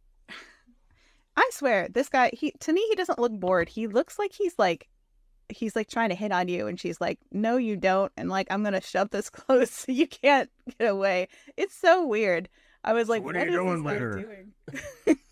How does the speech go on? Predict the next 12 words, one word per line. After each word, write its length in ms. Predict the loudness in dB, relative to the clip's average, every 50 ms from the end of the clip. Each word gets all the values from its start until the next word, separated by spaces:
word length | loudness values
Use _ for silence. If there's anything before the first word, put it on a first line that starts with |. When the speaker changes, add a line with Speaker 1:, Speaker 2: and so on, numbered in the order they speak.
| _ -4 -2 -2 -4 _ _ _ _ -10 -10 -10 -10 _ -10 -10 -10 _ -10 -10 -10 -10 -14 -12 -12 -12 -12 -12 -18 _ _ _ _ -20 -20 _ _ _ _ -20 -20 _ _ _ _ _ _ _ _ _ _ _ _ _
Speaker 1:
<laughs> 20 | -16 -16 -14 -14 -14 -16 -18 -18 -20 -20 -20 -20 -20 -20 -20
Speaker 2:
Swipe 240 | -20 -16 -6 0 2 2 2
Speaker 1:
What 60 | 2
you 60 | 2 2
Speaker 2:
right 340 | 2 4 4 2 0 -2 -6 _ _ _ -8
to 140 | -8 -6 -6
hang 220 | -6 -8 -6 -6 -6
out. 480 | -4 -2 -2 -2 -4 -6 -10 -12 -10 -10 -12 -12 -14 -16 -16 -18 -18 -20 -20 -20 -20 -20 -20 -20 -20 -20 -20 _ _ _ _ _ _ -20 -12 -10 -10 -10 _ -14 -20 -20 -20 _ _ _ -20 -20 -18 _ -8
<laughs> 120 | -8 -8 -6 -6 -6 -8 _ -4 -4 -4 _ _ -10 -10 -10 _ _ -16 -16 -16 _ _ _ _ _ _ _ _ _ _ _ _ _ _ _ _ _ _ _ _ -16 -6 -4
Speaker 1:
Oh 160 | -2 0 2
my 160 | 0 0 -2
gosh. 320 | -4 -8 -8 -8 -6 -8